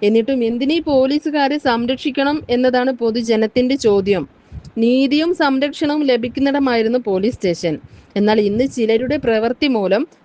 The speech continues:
പോലീസ് സ്റ്റേഷൻ എന്ന് പറഞ്ഞാൽ ഇത്തരം ദൃശ്യങ്ങളായിരിക്കും പാവപ്പെട്ടവരുടെ മനസ്സിലേക്ക് ഓടിയെത്തുക. അതുകൊണ്ട് തന്നെ പോലീസ് സ്റ്റേഷൻ എന്ന് ഭയപ്പെടുത്തുന്ന ഒരിടമായി ഇവർ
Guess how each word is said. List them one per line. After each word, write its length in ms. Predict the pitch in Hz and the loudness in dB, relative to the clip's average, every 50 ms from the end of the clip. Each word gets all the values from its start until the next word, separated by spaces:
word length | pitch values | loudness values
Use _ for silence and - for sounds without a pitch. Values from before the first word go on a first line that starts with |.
| _ - | _ 2
പോലീസ് 420 | 262 247 254 262 269 302 359 359 | 4 4 6 4 4 2 0 -2
സ്റ്റേഷൻ 420 | - - 349 339 339 392 359 320 | 0 0 0 0 0 0 0 2
എന്ന് 140 | 302 285 294 | 2 0 0
പറഞ്ഞാൽ 400 | 285 277 240 226 220 226 254 285 - | 0 0 0 0 0 0 -2 -2 -4
ഇത്തരം 440 | 226 226 208 - - 269 294 302 269 | -6 -10 -6 -4 -2 0 0 0 -2
ദൃശ്യങ്ങളായിരിക്കും 880 | 254 240 254 - - 311 320 302 277 247 226 214 208 202 - - 254 240 | -2 -4 -6 -4 -2 0 0 2 2 2 2 0 0 -2 -2 -4 -2 -2
പാവപ്പെട്ടവരുടെ 920 | - 233 214 214 214 220 254 269 - 247 233 240 233 233 233 233 233 240 | 0 0 0 0 0 0 -2 0 0 0 2 2 2 2 2 2 2 2
മനസ്സിലേക്ക് 840 | 240 220 190 190 196 202 - - 233 202 175 170 - 220 254 247 - - | 0 0 -2 -4 -4 -4 -4 -2 0 0 0 -2 -2 -4 -4 -4 -4 -4
ഓടിയെത്തുക. 800 | 190 196 190 196 214 220 226 196 165 156 - - 170 156 - - - - - - - - - - - | -4 -2 0 0 0 2 2 0 0 -2 -2 -2 -2 -2 -4 -6 -12 -20 -20 -20 -20 -20 -14 -6 -2
അതുകൊണ്ട് 460 | 226 254 277 285 302 302 294 339 339 320 | 0 0 2 2 2 0 0 0 0 0
തന്നെ 220 | 302 294 320 320 320 - | 0 0 -2 -4 -4 -2
പോലീസ് 420 | 262 254 254 254 262 277 330 370 | 0 2 4 4 2 2 0 -2
സ്റ്റേഷൻ 440 | - - 311 311 311 311 349 294 262 | -2 -2 -2 0 0 0 0 2 2
എന്ന് 160 | 240 247 262 | 2 2 0
ഭയപ്പെടുത്തുന്ന 720 | 233 247 240 208 214 220 233 226 - 254 240 240 - 254 254 | 0 0 2 2 2 2 2 2 0 0 0 -2 -2 0 2
ഒരിടമായി 760 | 247 233 226 226 208 226 247 240 226 214 202 202 233 320 - - _ - - 208 | 2 2 2 2 2 0 0 0 0 0 0 0 -2 -2 -6 -10 _ -10 -6 -4
ഇവർ 260 | 196 190 226 240 | -2 0 0 -2